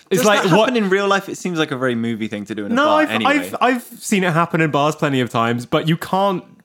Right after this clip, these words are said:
Speaker 1: be like, 'cause in bars, it's like, "What's, what's the girl over there drinking? Oh, she's had this. Okay, get her another one from me." You can't do that in a coffee house 'cause then they are fucking wired. Like, they come there for one coffee. No one's there just going like, "I'll have another latte. Why not?"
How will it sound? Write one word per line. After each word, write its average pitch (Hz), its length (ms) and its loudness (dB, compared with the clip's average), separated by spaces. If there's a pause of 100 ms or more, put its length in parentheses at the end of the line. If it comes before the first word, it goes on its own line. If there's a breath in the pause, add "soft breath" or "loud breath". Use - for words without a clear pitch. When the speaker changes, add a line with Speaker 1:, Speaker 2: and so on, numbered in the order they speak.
Speaker 1:
be 170 180 2
like, 160 280 0
'cause 160 180 -4
in 185 220 0
bars, 180 320 2
it's 131 200 -4
like, 135 240 0 (200 loud breath)
"What's, 131 280 -4
what's 151 180 -4
the 165 100 -4
girl 156 160 0
over 139 120 -2
there 135 140 2
drinking? 101 380 -10
Oh, 170 140 -2
she's 143 180 -8
had 147 120 -8
this. 147 160 -6
Okay, 135 260 -4
get 139 140 -6
her 147 60 -4
another 147 180 -4
one 135 160 -4
from 127 160 -6
me." 104 220 -4 (180 loud breath)
You 139 120 -2
can't 185 260 0
do 180 120 4
that 175 140 2
in 143 40 2
a 143 60 2
coffee 139 300 0
house 107 160 0
'cause 123 160 -2
then 135 120 0
they 131 120 2
are 110 100 0
fucking 147 460 -2
wired. 120 500 0 (240 soft breath)
Like, 113 340 -2 (200)
they 156 500 0
come 175 300 -2
there 160 100 2
for 135 160 -2
one 127 240 0
coffee. 110 420 -4
No 123 200 0
one's 147 180 -2
there 131 200 0
just 120 140 -10
going 117 140 -4
like, 113 140 -6 (100)
"I'll 302 80 2
have 302 240 -2
another 285 320 2
latte. 104 460 0
Why 160 160 0
not?" 196 340 -2